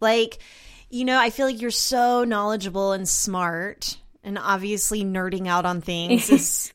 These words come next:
Speaker 1: something that you like to do naturally. So are you naturally reading books about beauty
Speaker 2: Yes.
Speaker 1: or listening to podcasts or taking courses? Tell me a little bit more about that.
Speaker 2: Yeah, so there definitely are some courses, and I've thought about, like, going to school to be an esthetician, but I'm like, "You know what? I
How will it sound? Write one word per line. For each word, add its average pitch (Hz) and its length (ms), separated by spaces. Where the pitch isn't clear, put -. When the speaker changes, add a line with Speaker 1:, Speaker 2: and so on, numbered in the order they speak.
Speaker 1:
something 196 380
that 180 140
you 170 120
like 175 220
to 180 100
do 170 160
naturally. 170 600
So 165 160
are - 60
you 226 140
naturally 180 600
reading 156 320
books 254 280
about 254 240
beauty 254 460
Speaker 2:
Yes. 254 140
Speaker 1:
or 190 240
listening 175 320
to 165 100
podcasts 247 720
or 180 80
taking 170 340
courses? 233 640
Tell 208 160
me 202 140
a 190 40
little 180 240
bit 165 140
more 160 100
about 151 220
that. - 200
Speaker 2:
Yeah, 294 220
so 254 380
there 311 340
definitely 349 500
are 220 300
some 214 400
courses, 277 720
and 226 180
I've 247 140
thought 247 240
about, 254 200
like, 202 160
going 214 200
to 208 60
school 190 300
to 220 80
be 202 120
an 190 80
esthetician, 226 720
but 220 80
I'm 233 100
like, 240 220
"You 277 80
know 320 140
what? 320 220
I 294 180